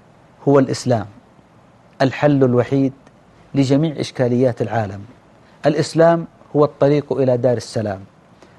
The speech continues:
الإسلام هو الوصول الحقيقي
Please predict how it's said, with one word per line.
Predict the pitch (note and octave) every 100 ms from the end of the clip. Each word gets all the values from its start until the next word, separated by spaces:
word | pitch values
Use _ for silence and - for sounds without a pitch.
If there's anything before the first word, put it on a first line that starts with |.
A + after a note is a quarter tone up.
| -
الإسلام | C3+ C#3 - C#3 C#3 C3+ - _ - _ -
هو | C#3+
الوصول | C3 B2+ - D#3+ D3+ D3 C#3 -
الحقيقي | C3+ - B2 C3 A#2+ D3 C3+ C3 C3